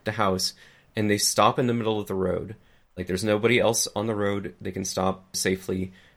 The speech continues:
They stop dead in the middle of the road, take a moment to compose themselves and process what's happening. And Ricky later on even makes comments about, like, "It's okay, you're just processing," which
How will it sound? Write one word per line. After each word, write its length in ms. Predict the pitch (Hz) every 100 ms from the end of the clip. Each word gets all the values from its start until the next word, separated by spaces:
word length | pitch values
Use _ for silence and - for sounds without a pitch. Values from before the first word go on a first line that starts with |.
| _ -
They 80 | 92
stop 420 | - 98 95 - _ _ _ -
dead 140 | 107
in 60 | 110
the 60 |
middle 180 | 107 101
of 80 | 98
the 40 | 92
road, 340 | 90 90 92 - _ _
take 160 | - 113
a 40 |
moment 460 | 127 101 98 95 - -
to 100 | -
compose 340 | 101 95 95 95
themselves 640 | 98 - 95 95 92 - - -
and 300 | 98 92 - _ _ -
process 440 | 98 - 98 -
what's 280 | - 95 -
happening. 400 | 92 92 90 90
And 260 | 92 92 - - - _ -
Ricky 580 | 117 117 117 104 98 - - -
later 280 | 104 98 104
on 140 | 98
even 240 | 98 95 95
makes 300 | 92 - - _
comments 340 | 98 92 92 92
about, 300 | 92 87 90
like, 260 | 92 - _ _ -
"It's 140 | 104
okay, 200 | 107 113
you're 200 | 95 95
just 180 | 92 92
processing," 680 | - 90 - - 69 - - _ _
which 400 | - 95 - -